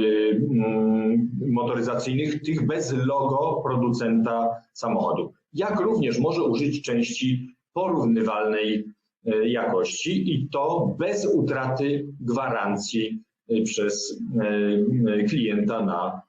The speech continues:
samochód. Natomiast naprawy bezpłatne w okresie gwarancji, y, mogą być wykonywane wyłącznie w warsztatach autoryzowanych i przy użyciu części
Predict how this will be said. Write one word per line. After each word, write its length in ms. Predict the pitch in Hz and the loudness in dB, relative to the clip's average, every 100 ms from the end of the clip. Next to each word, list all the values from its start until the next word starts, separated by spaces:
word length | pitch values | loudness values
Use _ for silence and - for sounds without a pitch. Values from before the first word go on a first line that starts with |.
| _ - | _ -8
samochód. 420 | 107 - 190 120 123 | -4 -2 -2 -2 -2
Natomiast 480 | 135 185 170 135 131 | -2 -2 -2 -2 -2
naprawy 680 | 120 120 123 202 196 - - - | -2 -2 -2 0 -2 -4 -12 -8
bezpłatne 1000 | 196 - - 147 135 - - 95 87 - _ _ | -4 -4 -2 0 0 0 -2 -2 -4 -6 _ _
w 80 | 120 | -4
okresie 500 | 123 123 117 - 117 117 - | -2 0 0 0 2 2 2
gwarancji, 680 | 120 127 127 - 180 190 - _ _ 139 | 0 0 -2 -2 -2 -4 -6 _ _ 0
y, 120 | 135 | 2
mogą 320 | 156 175 170 | 2 2 2
być 140 | 143 | 2
wykonywane 800 | 135 135 139 131 131 131 135 135 135 - 127 | 0 0 0 0 0 -2 0 -2 -4 -14 -8
wyłącznie 760 | 151 180 143 139 143 135 135 135 - | -2 0 0 -2 -2 -2 -2 -4 -8
w 40 | |
warsztatach 460 | 123 123 123 - - | -4 -2 0 0 0
autoryzowanych 1000 | - 107 98 90 92 92 90 95 98 - | -2 0 0 0 2 0 0 0 -2 -4
i 100 | - | -8
przy 180 | 131 165 | -4 0
użyciu 360 | 139 127 123 113 | 0 2 0 0
części 640 | 117 113 - 120 120 120 | 2 0 -2 -2 0 -2